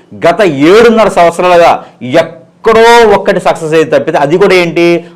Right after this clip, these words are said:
మగపిల్లడు కానీ ఆడపిల్ల కానీ, మీనరాశి వాళ్ళు కాకుండా ఆపోజిట్ పర్సన్స్ ఉంటారుగా, వాళ్ళ అదృష్టం బాగుంటే నిలబడుతుంది. అంతేగాని మీనరాశి వాళ్ళకి లవ్ అనేది అంత సక్సెస్ అవ్వదు. బాధపడాల్సిన అవసరం లేదు. గురుగారు ఇలా చెప్పారు గట్టిగా అనుకొని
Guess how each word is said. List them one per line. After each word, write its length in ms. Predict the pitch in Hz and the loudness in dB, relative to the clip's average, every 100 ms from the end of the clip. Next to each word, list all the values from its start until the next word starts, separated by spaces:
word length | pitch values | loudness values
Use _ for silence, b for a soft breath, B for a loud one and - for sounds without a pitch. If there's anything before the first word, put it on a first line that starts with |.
| _ | _
మగపిల్లడు 500 | 98 117 147 165 165 | -6 -4 -2 0 0
కానీ 280 | 170 170 269 - _ - | 0 -2 -4 -16 _ -4
ఆడపిల్ల 360 | 113 135 139 123 | -2 0 -2 -4
కానీ, 260 | 110 95 90 B B | -4 -6 -12 B B
మీనరాశి 600 | 113 131 165 226 226 214 | -10 -4 0 2 2 2
వాళ్ళు 140 | 202 180 | 0 0
కాకుండా 320 | 165 175 151 | 0 0 0
ఆపోజిట్ 400 | 139 156 156 143 | 0 -2 -4 -4
పర్సన్స్ 260 | 139 135 | -6 -6
ఉంటారుగా, 380 | 127 127 131 190 104 | -8 -4 -4 -4 -4
వాళ్ళ 380 | 101 143 180 | -2 0 0
అదృష్టం 440 | 180 185 185 180 151 | 0 -2 -4 -6 -2
బాగుంటే 640 | 147 143 147 247 320 - _ _ | -2 -2 -2 -2 -2 -8 _ _
నిలబడుతుంది. 580 | 135 156 143 127 - 85 - 104 | -2 -2 0 -4 -8 -20 -14 -12
అంతేగాని 540 | 107 151 151 175 269 B B - | -6 -2 0 -2 -6 B B -14
మీనరాశి 640 | 107 123 208 254 233 - | -8 -2 0 2 2 0
వాళ్ళకి 280 | 180 165 175 | 0 0 -2
లవ్ 300 | 143 139 147 | 0 0 0
అనేది 220 | 160 160 | -2 -2
అంత 140 | 139 | -6
సక్సెస్ 400 | 139 117 - 123 | -6 -8 -8 -6
అవ్వదు. 440 | 92 90 143 247 - - _ _ 90 | -6 -2 -2 -2 -4 -20 _ _ -6
బాధపడాల్సిన 520 | 110 127 151 160 147 131 | 0 0 2 0 0 -4
అవసరం 240 | 120 135 | -4 -6
లేదు. 120 | 131 | -6
గురుగారు 360 | 120 123 139 131 | -6 -4 -2 0
ఇలా 100 | 131 | -2
చెప్పారు 340 | 135 123 135 | -4 -6 -6
గట్టిగా 340 | 113 110 127 127 | -6 -8 -4 -4
అనుకొని 340 | 120 123 | -4 -8